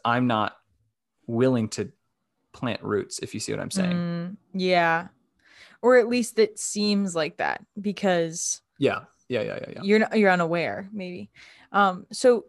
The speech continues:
Speaker 2: at the beginning, towards the beginning, you were talking about, like, you've been thinking about this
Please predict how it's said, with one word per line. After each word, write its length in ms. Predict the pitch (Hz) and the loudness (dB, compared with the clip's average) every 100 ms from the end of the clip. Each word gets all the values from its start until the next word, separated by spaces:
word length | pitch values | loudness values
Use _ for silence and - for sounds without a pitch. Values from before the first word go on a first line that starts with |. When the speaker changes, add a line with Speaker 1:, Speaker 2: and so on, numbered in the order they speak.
| _ | _
Speaker 2:
at 80 | 233 | -2
the 60 | 208 | 2
beginning, 480 | 233 254 240 196 - | 2 2 0 -2 -2
towards 220 | 233 196 | -2 -2
the 140 | 190 - | -8 -10
beginning, 380 | 196 185 175 180 | -8 -6 -6 -6
you 80 | 175 | -2
were 160 | 180 180 | -2 -2
talking 460 | - 202 196 202 | -4 -4 -4 -6
about, 280 | 190 175 175 | -2 -2 -2
like, 340 | 175 170 - _ _ _ _ _ _ _ _ - | -6 -6 -10 _ _ _ _ _ _ _ _ -6
you've 160 | 196 | -2
been 140 | 196 180 | 0 0
thinking 260 | 220 190 | 0 0
about 200 | 185 180 | -2 -2
this 300 | 180 180 - | -4 -6 -8